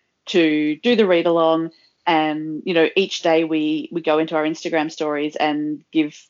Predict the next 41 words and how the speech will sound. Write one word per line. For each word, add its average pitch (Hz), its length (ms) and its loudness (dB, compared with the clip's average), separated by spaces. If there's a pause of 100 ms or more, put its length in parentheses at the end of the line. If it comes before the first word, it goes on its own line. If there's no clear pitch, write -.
(200)
give 165 200 -2
readers 156 480 0
a 165 40 0
little 160 160 0
bit 160 120 0
of 156 60 0
a 156 40 -6
behind 156 380 0
the 156 80 0
scenes 151 400 0
on, 151 160 0
"Here's 156 180 -6
a - 40 -12
bit 135 100 -6
of 147 80 -12
research 226 400 0
we 220 80 -4
did," 196 160 4
or, 170 100 4
"Here's 147 200 -2
how 143 100 0
this 139 160 -4
chapter - 260 -6
came 135 240 -6
to - 80 -20
be." 170 400 2 (420)
And 170 80 2
then 160 100 4
at - 80 -4
the 160 100 2
end 156 100 0
of 156 60 -2
the 160 80 2
week, 147 200 -2
we 156 120 -2
run 151 160 -2
a 147 60 -2
big 151 240 -4
Q 147 200 -6
and 151 100 -2
A. 131 360 -4